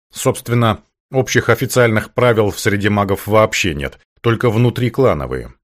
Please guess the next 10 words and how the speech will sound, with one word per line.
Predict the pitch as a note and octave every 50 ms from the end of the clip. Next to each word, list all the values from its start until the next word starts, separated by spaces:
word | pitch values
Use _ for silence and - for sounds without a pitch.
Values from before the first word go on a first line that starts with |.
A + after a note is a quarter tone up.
| _ _ _ _ _ _
В | - D#2+ E2
магическом | G2+ A#2 C3 C3+ C#3+ C3 - A2 - - A#2+ A#2+
обществе | D3+ E3 D#3+ - C#3+ - - C3+ C3
царит | - - B2 A#2 A#2 C3+ B2+ - -
упорядоченная | C3+ A#2 - - G#2+ G2+ B2 D3 D3+ C3+ C3 - - C3 A#2+ A#2 A#2 A2+ A2 G#2 G#2 -
анархия, | - A2 G2 G2+ G2+ G2 G2 E2+ - - - E2 C#2+ C#2
если | C2+ C#2 D#2 D2+ - - D#2+
можно | D#2+ D#2+ C#2+ C2+ D2 C#2
так | - - -
сказать. | - - E2 D#2+ C#2+ C#2+ C2 C2 - -